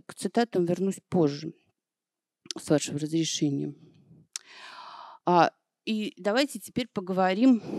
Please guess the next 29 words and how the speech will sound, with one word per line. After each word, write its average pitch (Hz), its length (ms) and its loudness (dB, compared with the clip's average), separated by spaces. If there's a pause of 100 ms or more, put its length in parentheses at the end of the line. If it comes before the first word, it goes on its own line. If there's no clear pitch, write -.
(580)
о 185 120 6
жене. 190 480 -2 (1300)
Может 226 200 2
быть, - 160 -8
вы 226 80 0
знаете 330 400 6
со-, 180 320 8
судьбу 233 760 10
и 190 160 6
вообще 185 280 4
историю 196 420 12
жизни 247 380 12
Василия 208 320 12
Дмитриевича 202 260 4
Поленова. 180 760 10
Он, 214 340 0
у 196 100 4
него 202 160 4
было 202 260 12
много 185 440 10 (300)
разных, 185 440 4
м, 120 540 -4 (280)
всяких, - 520 -4
э, 165 220 2 (600)
тяжелых 208 520 8
ситуаций, 220 760 4
и 196 480 2
он, 214 380 6
м, 185 520 0